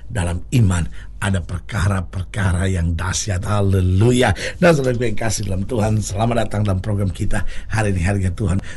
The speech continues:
sebuah program rohani yang kembali mengingatkan kepada kita betapa pentingnya kita menjadikan firman Tuhan sebagai dasar keseharian hidup kita. Karena selama kita menjadikan firman Tuhan sebagai dasar keseharian hidup kita, langkah-langkah ke depan kita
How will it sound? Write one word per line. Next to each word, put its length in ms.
sebuah 240
program 240
rohani 320
yang 160
kembali 160
mengingatkan 640
kepada 240
kita 320
betapa 320
pentingnya 320
kita 240
menjadikan 320
firman 320
Tuhan 240
sebagai 320
dasar 240
keseharian 320
hidup 240
kita. 320
Karena 160
selama 400
kita 160
menjadikan 320
firman 320
Tuhan 240
sebagai 320
dasar 160
keseharian 400
hidup 160
kita, 320
langkah-langkah 800
ke 80
depan 320
kita 320